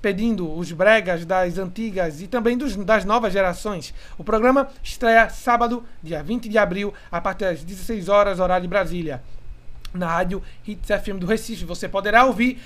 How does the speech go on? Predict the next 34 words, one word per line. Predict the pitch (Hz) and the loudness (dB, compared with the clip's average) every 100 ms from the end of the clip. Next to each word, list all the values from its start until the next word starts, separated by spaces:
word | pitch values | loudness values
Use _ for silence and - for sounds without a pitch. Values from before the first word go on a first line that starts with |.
| - | -4
a | 185 | 0
atração | 202 208 180 226 233 233 - - | 2 2 0 2 2 -2 -12 0
através | 196 202 214 220 226 | 2 4 4 4 2
da | 220 | 0
frequência | 233 226 214 220 | 0 -2 -6 -6
cento | 254 254 | -8 -6
e | |
três | 254 226 | -4 -4
ponto | - 233 233 | -4 -6 -4
um | |
megahertz | 226 202 208 202 220 - - - - | -2 2 4 4 2 -2 -16 -20 2
ou | 294 311 | 6 8
através | 294 302 254 247 | 8 6 4 4
do | 220 | 2
site | 247 226 | -2 -2
da | 208 | -2
emissora | 226 247 247 240 | -4 -2 2 4
ou | 254 247 262 | 4 2 2
também | 262 214 220 214 - | 0 -2 -2 -4 -10
nesses | 190 185 - | -10 -10 -12
plays | - 220 220 180 | -8 -4 -4 -6
de | |
rádio | 175 180 175 | -2 -2 0
aí, | 170 180 | -4 -4
tá? | 180 185 | -2 -2
Um | 180 | -2
tudo | 190 185 | -8 -12
de | 160 | -10
rádio, | 147 165 165 156 151 - | -6 -4 -4 -6 -10 -10
rádio | 170 160 160 | -8 -6 -6
livre, | 165 175 | -8 -6
tá? | - | -6
Essas | - 180 | -6 -8
coisas. | 180 | -10